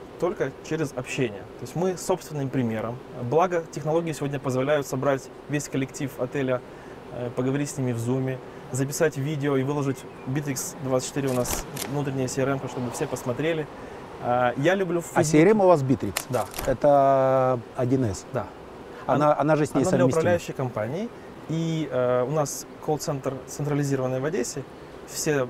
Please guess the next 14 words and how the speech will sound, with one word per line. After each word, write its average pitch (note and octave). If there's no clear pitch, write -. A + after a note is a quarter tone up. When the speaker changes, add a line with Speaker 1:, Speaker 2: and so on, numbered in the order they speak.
Speaker 1:
лиды C#3
по D#3+
всем C3+
отелям, D3+
все C#3
заявки C#3
через -
Speaker 2:
Собираются C#3+
там. A2
Speaker 1:
Все C#3
собираются D3+
там, G#2+
да. G#2+
Здесь, D#3